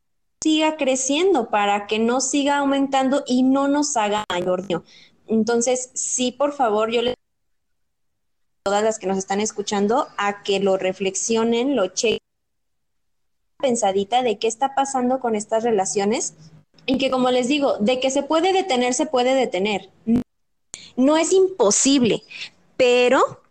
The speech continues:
tenemos que hacer algo nosotros, no se va a detener solo, no va a ser, este,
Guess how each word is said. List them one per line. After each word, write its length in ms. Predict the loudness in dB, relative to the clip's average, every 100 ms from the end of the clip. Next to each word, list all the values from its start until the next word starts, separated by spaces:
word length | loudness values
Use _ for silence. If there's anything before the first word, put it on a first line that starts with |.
| _ _ _ _ _ _ _ _ -2
tenemos 540 | 2 4 4 2 2
que 80 | -2
hacer 220 | 2 4
algo 260 | 4 4 4
nosotros, 580 | 4 2 0 2 4
no 280 | 4 4 4
se 160 | 4 4
va 100 | 4
a 60 |
detener 440 | 4 2 2 2 0
solo, 500 | 0 2 4 4 4
no 220 | 4 4
va 140 | 2
a 60 | 2
ser, 320 | 0 2 4
este, 720 | 2 0 -2 0 2 2 -2